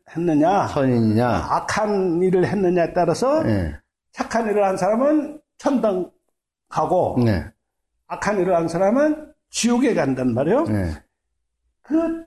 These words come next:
Speaker 1: 중간으로 일하는 사-, 했던 사람들을
Speaker 2: 네.
Speaker 1: 연옥이라고
Speaker 2: 예.
Speaker 1: 있어요.
Speaker 2: 예, 가톨릭교회는 연옥이 있죠.
Speaker 1: 어, 그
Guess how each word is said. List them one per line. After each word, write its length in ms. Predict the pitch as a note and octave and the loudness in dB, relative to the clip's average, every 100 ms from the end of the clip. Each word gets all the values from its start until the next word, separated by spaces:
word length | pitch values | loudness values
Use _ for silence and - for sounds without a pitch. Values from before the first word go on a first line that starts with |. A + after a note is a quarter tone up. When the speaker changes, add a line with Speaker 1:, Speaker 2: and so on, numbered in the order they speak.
| _ _ _ | _ _ _
Speaker 1:
중간으로 1120 | - C4 C#4 C#4 C#4 B3+ A#3+ A#3 G#3+ G#3+ G#3 | -2 2 2 2 2 2 2 0 2 2 2
일하는 540 | G3 G3 F3 E3+ D#3+ E3 | 2 2 2 2 0 -2
사-, 160 | - - _ - | -6 -14 _ -14
했던 360 | - _ F#3+ | -14 _ -4
사람들을 760 | F3+ E3+ D#3 D3+ F3+ C4 G#3+ A2+ | -2 -2 0 0 2 2 2 0
Speaker 2:
네. 260 | G#2+ E2+ A2+ | 0 0 0
Speaker 1:
연옥이라고 1000 | F3+ B3+ E4 D4+ C#4+ G#3+ E3+ D#3 - - | 2 2 2 0 0 0 0 -2 -2 0
Speaker 2:
예. 420 | C3 G#2+ F#2 F2 | 2 2 0 -4
Speaker 1:
있어요. 340 | - - B2 - _ | -8 -10 -12 -14 _
Speaker 2:
예, 60 | A#2 | -4
가톨릭교회는 600 | A2 D3+ D#3+ C#3 C#3+ C3+ | -4 -2 -2 0 0 2
연옥이 340 | A#2+ B2 A2+ G#2+ | 2 2 2 2
있죠. 120 | G2 | 2
Speaker 1:
어, 400 | G2 C#3 G3 - | 0 0 -2 -4
그 100 | - | 0